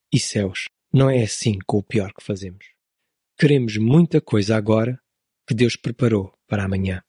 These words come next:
Como há óculos que nos ajudam a não andar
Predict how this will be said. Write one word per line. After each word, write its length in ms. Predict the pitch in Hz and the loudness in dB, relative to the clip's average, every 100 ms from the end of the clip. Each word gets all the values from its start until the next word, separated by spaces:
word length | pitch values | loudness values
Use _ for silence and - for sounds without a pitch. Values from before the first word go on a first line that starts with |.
| _ _ _ _ _ _ _ - | _ _ _ _ _ _ _ 0
Como 220 | 123 127 | 2 2
há 100 | 127 | 4
óculos 520 | 143 156 - 113 - | 4 4 0 -4 -4
que 140 | - | 0
nos 260 | 113 110 101 | 2 2 2
ajudam 540 | 104 117 135 120 107 - | 2 4 4 4 0 0
a 60 | |
não 240 | 107 123 143 | 2 4 4
andar 480 | 131 107 110 95 | 2 2 0 -2